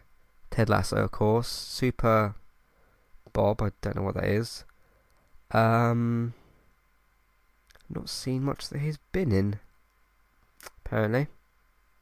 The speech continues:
Got, like, Adult Life, Bullet to the Heart, Soulmates, not, not seen any of those. Oh, I've seen Drifters, that's that E four comedy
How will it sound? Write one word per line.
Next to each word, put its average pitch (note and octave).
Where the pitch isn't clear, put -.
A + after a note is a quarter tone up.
Got, B2+
like, A#2+
Adult B2
Life, A#2+
Bullet A2+
to B2
the G#2+
Heart, A2
Soulmates, -
not, -
not G2+
seen G2+
any G2+
of G2+
those. G#2
Oh, E3+
I've D3+
seen A3
Drifters, -
that's -
that A#2
E G#2+
four -
comedy F#2+